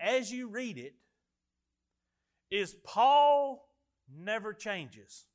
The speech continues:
From the time he becomes Paul, his vigor and his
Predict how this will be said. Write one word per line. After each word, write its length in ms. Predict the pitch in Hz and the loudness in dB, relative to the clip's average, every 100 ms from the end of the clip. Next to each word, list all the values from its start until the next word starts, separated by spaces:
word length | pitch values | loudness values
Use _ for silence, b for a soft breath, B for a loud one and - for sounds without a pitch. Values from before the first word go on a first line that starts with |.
| _ _ _ - | _ _ _ -4
From 200 | 202 185 | -2 -2
the 80 | 185 | -4
time 400 | 202 240 285 240 | 0 0 0 -4
he 160 | 277 | -6
becomes 520 | 269 240 233 247 226 - | -6 -6 -6 -6 -8 -8
Paul, 560 | - 220 156 113 113 _ _ _ _ _ _ _ _ | -2 0 0 -2 -12 _ _ _ _ _ _ _ _
his 320 | 202 262 214 127 135 | -6 -6 -6 -6 -2
vigor 400 | 262 269 277 233 | 0 -2 -6 -6
and 220 | 180 151 | -8 -8
his 360 | 208 277 - | -6 -6 -8